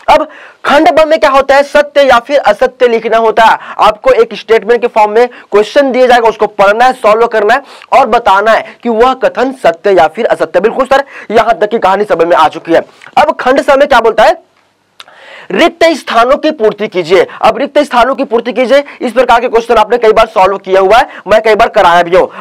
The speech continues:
आगे और solve करेंगे। जब हम मॉडल question paper देखेंगे एक time और उसको solve कर लेंगे। ठीक है, चलो, और प्रत्येक खंड में पांच अंक आवंटित है। तो प्रश्न क्रमांक एक, तीन खंड होते हैं,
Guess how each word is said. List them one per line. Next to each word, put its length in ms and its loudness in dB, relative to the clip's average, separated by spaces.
आगे 240 2
और 260 2
solve 200 2
करेंगे। 300 0
जब 120 2
हम 80 -2
मॉडल 240 2
question 260 -2
paper 200 -2
देखेंगे 280 0
एक 580 -2
time 160 2
और 220 0
उसको 180 -4
solve 260 0
कर 160 -2
लेंगे। 180 -2
ठीक 180 -4
है, 80 2
चलो, 240 -2
और 120 4
प्रत्येक 600 0
खंड 200 0
में 180 2
पांच 440 0
अंक 320 0
आवंटित 540 -2
है। 100 4
तो 120 0
प्रश्न 360 -2
क्रमांक 400 0
एक, 200 4
तीन 240 2
खंड 280 -2
होते 220 0
हैं, 220 4